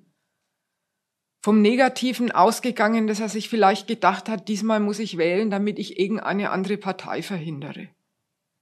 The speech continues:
Oder vielleicht, weil er die Hoffnung gehabt hat, diese bestimmte Partei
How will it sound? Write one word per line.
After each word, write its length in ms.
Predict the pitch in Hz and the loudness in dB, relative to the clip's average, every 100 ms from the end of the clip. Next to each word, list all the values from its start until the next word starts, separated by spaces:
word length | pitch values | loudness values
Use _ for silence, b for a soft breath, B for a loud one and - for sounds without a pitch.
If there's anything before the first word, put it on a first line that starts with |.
| _ _ _ _ _ _ _ _ _ _ _ _ _ _ _ _ _ _ | _ _ _ _ _ _ _ _ _ _ _ _ _ _ _ _ _ _
Oder 240 | 202 254 262 | 2 4 4
vielleicht, 580 | 262 240 220 226 - 202 | 2 4 6 4 2 0
weil 140 | 226 | 2
er 80 | 240 | 0
die 160 | 226 | -2
Hoffnung 380 | 202 226 269 262 | 0 0 -2 -4
gehabt 340 | - 233 233 226 | -2 -2 -2 -6
hat, 240 | 226 - | -6 -4
diese 240 | 233 233 | -6 -6
bestimmte 500 | 226 220 - 240 240 | -6 -8 -6 -4 -4
Partei 640 | 233 220 214 185 185 233 | -4 -6 -4 -2 -2 -2